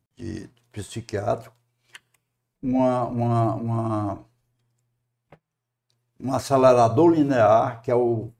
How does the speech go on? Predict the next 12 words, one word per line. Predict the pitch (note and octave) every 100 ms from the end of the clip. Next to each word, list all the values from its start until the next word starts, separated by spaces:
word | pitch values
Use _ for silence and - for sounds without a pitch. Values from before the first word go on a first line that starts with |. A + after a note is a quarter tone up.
| - _ -
que | C3+
há | C3
de | A2
mais | A#2+ C3+ F3
moderno | D3+ D#3 A2+ B2 C3 D3 B2 B2 - _ _ _ _ _ _
na, | - A#2 A#2+ A#2+ A2+ A2+
no | A#2+ A#2
tratamento | A#2+ A#2 A2+ G#2+ A2+ A#2 - -
de, | G#2
de, | F#2+ G2+ G2+ _
de | G2 G#2 G2+ F#2
radioterapia. | - A2+ A#2 A#2+ G#2+ G2+ - A#2 B2+ D3 -